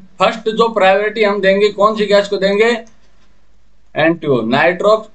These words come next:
ऑक्साइड को, ठीक है, ये हमारी रहेगी फर्स्ट प्रायोरिटी रहेगी, ठीक है, क्रायो सर्जरी के अंदर। और सेकंड हमारी क्या रहेगी, सीओ टू, ठीक है।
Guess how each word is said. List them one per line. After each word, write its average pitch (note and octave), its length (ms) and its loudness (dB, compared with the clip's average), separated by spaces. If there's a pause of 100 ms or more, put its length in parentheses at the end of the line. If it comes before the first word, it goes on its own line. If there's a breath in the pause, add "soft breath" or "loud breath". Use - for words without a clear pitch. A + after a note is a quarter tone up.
(140)
ऑक्साइड C3+ 500 0
को, - 100 -20 (3750)
ठीक A#3+ 220 0
है, G#3 200 -4 (360)
ये C3+ 180 0
हमारी G3 340 0
रहेगी F#3+ 360 0
फर्स्ट A3 340 -6
प्रायोरिटी F3 480 2
रहेगी, B2 480 -2
ठीक B3 220 -4
है, G#3+ 140 2 (160)
क्रायो F#3 460 0 (220)
सर्जरी D#3+ 460 0
के D3 80 0
अंदर। B2 380 2 (260)
और D3+ 120 0
सेकंड F3+ 440 -2
हमारी E3+ 280 0
क्या F#3 160 2
रहेगी, F3 500 -2 (320)
सीओ B2 280 -2
टू, - 160 -16 (1200)
ठीक A#3+ 160 0
है। E3+ 200 0